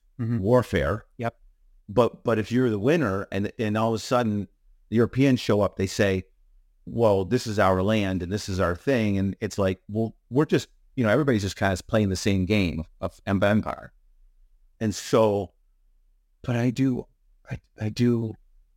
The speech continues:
Speaker 2: I've been, I've been to Mexico City, and I've been up on this, they have this huge park on top of this hill. It's really beautiful. And then you can go to, like, one, like, one or two places that still has, uh, you know, kind of the, the reed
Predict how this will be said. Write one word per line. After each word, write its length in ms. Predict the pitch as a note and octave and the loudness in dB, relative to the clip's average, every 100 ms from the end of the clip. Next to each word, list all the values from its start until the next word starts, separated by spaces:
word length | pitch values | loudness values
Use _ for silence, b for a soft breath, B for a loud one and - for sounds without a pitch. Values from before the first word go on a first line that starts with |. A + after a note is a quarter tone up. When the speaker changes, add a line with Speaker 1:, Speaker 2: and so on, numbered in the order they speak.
| _ - _ _ _ _ _ _ _ _ _ - | _ -20 _ _ _ _ _ _ _ _ _ -8
Speaker 2:
I've 100 | A2+ | 2
been, 220 | B2 A#2+ - | 4 4 0
I've 120 | F#2+ | 0
been 180 | B2 B2 | 2 2
to 160 | - G#2 | 0 -4
Mexico 500 | - F#2+ - - G2+ | -2 -2 -4 -4 -2
City, 520 | F#2+ - G2+ G2+ F#2 - _ _ _ _ _ _ | -2 -2 -2 -2 -4 -8 _ _ _ _ _ _
and 100 | F#2+ | -2
I've 100 | E2 | 2
been 100 | G2+ | 4
up 140 | G#2+ F#2 | 2 4
on 120 | F#2+ | 2
this, 140 | F2 | 2
they 120 | - | 2
have 80 | G2 | 2
this 160 | F2+ - | 2 -2
huge 360 | - A#2 G#2+ | -2 -2 -4
park 340 | - - G2 - | -4 0 0 2
on 160 | E2+ E2+ | 0 0
top 200 | F#2 E2+ | -2 -2
of 80 | |
this 160 | E2+ E2 | -2 -2
hill. 180 | - F2 | 0 0
It's 140 | - | -2
really 300 | G2+ G#2+ G#2+ | -4 0 0
beautiful. 340 | F#2+ G2+ F2+ - _ _ _ - | 0 -2 -4 -10 _ _ _ -2
And 180 | G#2 | 2
then 220 | G#2+ G#2+ A2 | 4 4 2
you 100 | G2 | 0
can 300 | - C#3 C#3 | -2 2 4
go 120 | B2 | 4
to, 60 | |
like, 200 | A2+ G2+ F#2 | 2 0 -4
one, 680 | F#2+ G#2+ B2 B2+ B2+ B2+ | -4 0 2 2 2 2
like, 160 | A#2 G#2+ | 0 -2
one 160 | - B2 | 0 0
or 60 | B2+ | -2
two 220 | - B2 | -6 -10
places 680 | - A#2+ A#2+ - G#2+ G2+ | 0 2 4 2 -2 -2
that 220 | - F#2 - | -4 -6 -6
still 220 | - A2+ | -2 -2
has, 440 | G2 G#2 G#2 G#2 - _ _ _ _ _ _ | -2 -2 -2 -4 -10 _ _ _ _ _ _
uh, 340 | A2+ G#2 G2 G2 | 0 2 2 0
you 120 | G#2+ | -2
know, 60 | F#2 | -2
kind 300 | - A#2 A2 | -2 0 2
of 200 | G#2 - | 2 0
the, 120 | F#2+ | -4
the 140 | F2+ G2 | -2 -2
reed 520 | G2 A2 G#2+ G#2 | -2 -2 -2 -4